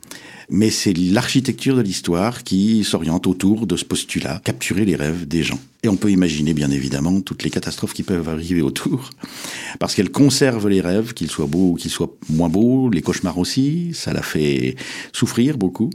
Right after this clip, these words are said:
Et en même temps, euh, en même temps, euh, les gens qui lisent dans le cerveau des autres, on peut s'imaginer que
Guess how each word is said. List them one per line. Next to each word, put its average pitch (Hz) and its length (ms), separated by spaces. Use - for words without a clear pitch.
Et 101 140
en 95 60
même 82 200
temps, 107 460
euh, 69 480
en 71 60
même 67 180
temps, 110 220
euh, 60 440
les 80 140
gens 92 160
qui 95 160
lisent 90 240
dans 78 80
le 69 80
cerveau 71 320
des 65 240
autres, 113 300
on - 20
peut 92 160
s'imaginer 76 640
que - 200